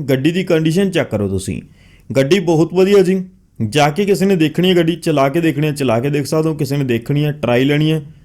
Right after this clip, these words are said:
ਤੁਸੀਂ ਆਪੇ ਲੈ ਸਕਦੇ ਹੋ ਜੀ। ਜੇ ਆਪਾਂ ਰੇਟ ਦੀ ਗੱਲ ਕਰੀਏ, ਸੱਤਰ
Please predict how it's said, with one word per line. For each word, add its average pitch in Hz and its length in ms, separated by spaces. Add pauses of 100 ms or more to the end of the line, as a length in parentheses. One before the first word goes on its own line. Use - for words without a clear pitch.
(180)
ਤੁਸੀਂ 175 260
ਆਪੇ 165 480
ਲੈ 123 200
ਸਕਦੇ 95 300
ਹੋ 87 60
ਜੀ। - 140 (600)
ਜੇ 117 160
ਆਪਾਂ 156 260
ਰੇਟ 156 220
ਦੀ 196 160
ਗੱਲ 185 140
ਕਰੀਏ, 175 320
ਸੱਤਰ 180 480